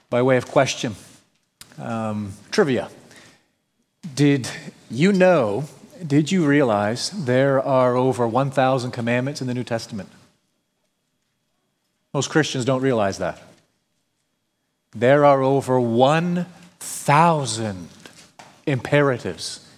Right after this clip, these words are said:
in the New Testament. It's remarkable because we, we just don't think in terms of that number of commandments when we read the New Testament. It's equally remarkable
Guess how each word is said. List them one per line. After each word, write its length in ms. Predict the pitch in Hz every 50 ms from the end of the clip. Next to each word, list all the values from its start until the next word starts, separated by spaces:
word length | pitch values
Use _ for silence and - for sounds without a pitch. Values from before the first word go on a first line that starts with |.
| _ _ _
in 80 | - 120
the 80 | 120
New 120 | 113 117 113
Testament. 500 | - 131 120 110 - - 110 82 80 - _ - - - _ - - - - - - - - _ - - - - - _ _ _
It's 160 | - 147 -
remarkable 680 | 139 143 147 165 185 202 208 - - 170 131 120 120 123
because 300 | 110 139 139 - 147 117
we, 200 | 123 151 156 156
we 100 | 175 156
just 200 | 151 139 175 165
don't 200 | - 180 156 143
think 300 | - - - 185 185 175
in 80 | 165 151
terms 260 | 127 147 160 151 127
of 80 | 135 123
that 200 | 135 135 139 143
number 600 | 143 143 156 170 170 156 139 131 110 101 95 - -
of 200 | - 147 131 123
commandments 840 | - 147 135 135 147 160 160 156 135 120 123 - - - - - - - - _ _ _
when 200 | - 131 127 135
we 140 | 131 135 131
read 320 | 120 127 156 180 196 196 147
the 80 | 156
New 160 | 135 131 131
Testament. 520 | 127 - - 131 127 - - 127 127 135 135 - - - - - - - - - - - - _ _
It's 300 | - 147 147 147 151 -
equally 560 | - 196 208 240 240 226 - 233 208 180 180
remarkable 1120 | 147 135 143 139 139 151 185 220 226 - - 165 143 110 113 107 117 139 143 139 - -